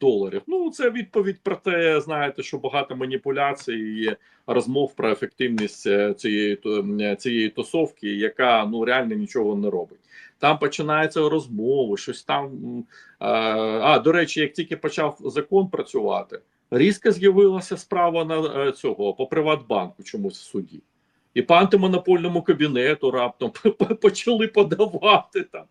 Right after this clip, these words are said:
Ну, може, тому що генеральний прокурор вже, е,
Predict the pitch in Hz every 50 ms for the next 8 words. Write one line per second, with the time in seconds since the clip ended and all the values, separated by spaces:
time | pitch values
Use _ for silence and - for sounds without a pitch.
0 | 185 226 240 247 220 - - 160 175 185 170 185 180 - 196 180 175 165 - 180
1 | 170 180 180 180 175 175 175 170 170 165 - 160 160 - 175 170 165 170 165 165
2 | 160 160 165 165 160 165 165 156 -